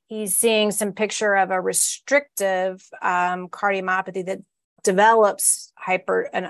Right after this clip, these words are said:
a hypertrophic picture. So what I mean by this, I'll try to describe it. Um,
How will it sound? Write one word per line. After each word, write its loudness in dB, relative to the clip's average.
a 0
hypertrophic 0
picture. -2
So 4
what 6
I 4
mean 4
by 4
this, -2
I'll -4
try -4
to -4
describe -2
it. -4
Um, -8